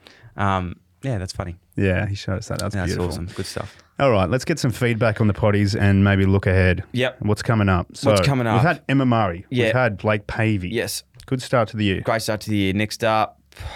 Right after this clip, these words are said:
Speaker 2: people said they don't, they like the surprise.
Speaker 1: Do they?
Speaker 2: Yeah.
Speaker 1: Okay.
Speaker 2: I don't know. I think it's worth letting them
Speaker 1: Hmm.
Speaker 2: know, though. Um, Braden Maynard.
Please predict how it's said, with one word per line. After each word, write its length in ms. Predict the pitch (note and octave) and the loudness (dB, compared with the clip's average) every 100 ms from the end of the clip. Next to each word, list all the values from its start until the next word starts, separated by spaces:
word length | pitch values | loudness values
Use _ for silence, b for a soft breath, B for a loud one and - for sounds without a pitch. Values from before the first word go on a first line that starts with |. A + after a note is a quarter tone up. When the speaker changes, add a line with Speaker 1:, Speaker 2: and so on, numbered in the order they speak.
| B B - | B B -6
Speaker 2:
people 220 | D#3+ A3 | -4 -2
said 140 | D4 E4+ | 0 0
they 60 | |
don't, 180 | D#4+ A3+ | 0 0
they 120 | E3+ | 0
like 240 | D3 D3 C#3+ | 0 0 -2
the 60 | |
surprise. 840 | C#3+ G#2 - G#2+ A#2 C#2 A1 - - _ _ _ _ _ - | -6 -8 -2 2 2 0 -6 -16 -20 _ _ _ _ _ -2
Speaker 1:
Do 80 | C3+ | 2
they? 220 | B3 E4 | 2 0
Speaker 2:
Yeah. 500 | A#2 C3+ F#3+ B2 - A2+ | -2 0 2 0 -2 -4
Speaker 1:
Okay. 320 | D3 D3 C3 A3 _ | 0 2 0 -2 _
Speaker 2:
I 80 | - | -8
don't 100 | D#3+ | -4
know. 180 | D3+ A2 | -2 -2
I 20 | |
think 200 | - - | -4 -6
it's 160 | B2+ - | -8 -4
worth 380 | A#2 A2+ - _ _ - | -2 -2 -4 _ _ -4
letting 260 | B2+ A#2 | 0 2
them 80 | G#2 | 2
Speaker 1:
Hmm. 40 | G2+ | 2
Speaker 2:
know, 220 | G#2+ G#2 | 2 2
though. 460 | G2 F#2+ C3 G#3+ C#4 | 2 2 2 0 -2
Um, 440 | G#2+ G#2 G2+ G2+ _ _ | 0 2 0 -4 _ _
Braden 240 | A2+ G#2+ | 0 0
Maynard. 380 | G#2 G2+ A2+ F#3+ | 0 0 -2 -4